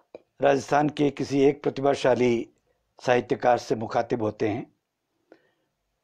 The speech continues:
पिछली बार हमारे साथ थे हरिराम जी मीणा और इस बार हिंदी के वरिष्ठ कवि श्री गोविंद माथुर मेरे साथ हैं।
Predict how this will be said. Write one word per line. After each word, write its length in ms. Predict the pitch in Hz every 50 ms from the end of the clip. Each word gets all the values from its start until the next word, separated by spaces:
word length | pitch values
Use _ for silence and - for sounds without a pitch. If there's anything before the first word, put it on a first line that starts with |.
| _ _ _
पिछली 240 | - 123 - 143 143
बार 360 | 131 131 135 135 135 - - _ _ _ _ _ _ _ _ _ _ _ -
हमारे 260 | 123 123 127 127 131
साथ 240 | 135 - - 143 135 - -
थे 260 | - 131 123 117 127 - _ _ _ _ _ -
हरिराम 440 | - 127 127 117 123 123 123 123 117
जी 380 | 104 110 117 117 117 120 131 110
मीणा 360 | 107 117 120 117 123 156 - - _ _ _ _ _ _ _ _ _ _ _ _ _ _ _ _ _ _ _ -
और 160 | - 131 135
इस 140 | 143 - - 151
बार 340 | 143 147 151 160 165 - - _ _ _ _ _ _ _ _ _ _ _ _ _ _ _ _ -
हिंदी 280 | 131 131 127 135 156 147
के 160 | 147 156 147
वरिष्ठ 420 | 127 131 147 151 - - - -
कवि 420 | - 151 143 127 123 107 107 139 - _ _ _ _ _ _ _ _ _ _ _ _ _ _ _ _ _ _ _ _ _ _
श्री 220 | - - - 139
गोविंद 460 | 131 110 127 131 135 139 156 147 143 135
माथुर 360 | 131 135 131 - - 139 127
मेरे 240 | 120 123 117 123 110
साथ 320 | - - 117 110 - -
हैं। 220 | 120 131 - -